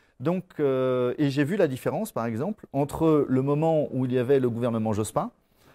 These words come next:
donc quatre-vingt-dix-sept, euh, deux mille deux, euh, où là, en fait, euh, et en, même en, en plein cœur de, de, de l'affaire Osarès, donc,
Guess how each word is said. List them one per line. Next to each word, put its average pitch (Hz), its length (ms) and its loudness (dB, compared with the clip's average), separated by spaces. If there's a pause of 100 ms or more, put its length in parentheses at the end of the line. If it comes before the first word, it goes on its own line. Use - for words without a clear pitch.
(120)
donc 135 200 0
quatre-vingt-dix-sept, 131 880 2
euh, 117 180 0
deux 107 100 -2
mille 110 160 -2
deux, 165 220 0 (560)
euh, 127 380 6
où 135 160 0
là, 160 180 10
en 147 100 2
fait, 160 360 0
euh, 123 240 6
et 127 180 6
en, 113 140 6
même 131 320 4
en, 110 320 4
en 113 80 2
plein 135 260 2
cœur 143 320 8
de, 107 240 2
de, 101 220 2
de 101 100 0
l'affaire 101 260 2
Osarès, 147 460 0
donc, 170 240 -6